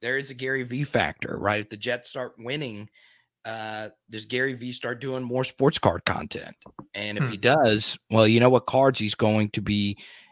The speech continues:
Speaker 1: you know, posting, right? 'Cause he is a Jets guy. So, um, all those factors, man, the Jets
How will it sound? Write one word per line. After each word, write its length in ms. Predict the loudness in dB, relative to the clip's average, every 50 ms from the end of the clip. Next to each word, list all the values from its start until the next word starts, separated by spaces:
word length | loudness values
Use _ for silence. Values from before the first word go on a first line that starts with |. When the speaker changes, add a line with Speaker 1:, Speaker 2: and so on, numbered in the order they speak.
| _ _ -6
Speaker 1:
you 80 | -2 0
know, 140 | 2 2
posting, 560 | 4 6 6 6 6 4 -2 -8 -10 -12 -16 -20 _ _ -6
right? 320 | -2 0 0 0 0 -2 -4
'Cause 120 | -6 -6
he 120 | -4 -4
is 100 | -4 -4
a 60 | -4 0
Jets 320 | 4 4 4 4 2 -4
guy. 300 | -10 -10 -10 -10 -12 -12
So, 400 | -8 -2 0 2 2 2 2 0 -4 -12 -20 _ _ _ _ _ 2
um, 420 | 4 4 6 4 2 0 -4 -6 -10 _ _ _ _ _ _ _ _ _ _ _ _ _ _ _ _ _ _ _ _ _ _ -8
all 160 | -8 -6 -4
those 160 | -4 -4 -2
factors, 560 | 2 4 4 4 4 4 2 0 0 0 -4
man, 460 | -8 -10 -10 -10 -10 -10 -10 -10 -12 -12 -14
the 100 | -14 -14
Jets 680 | -10 -6 -2 -2 -2 -2 -4 -8 -12 -14 -14 -14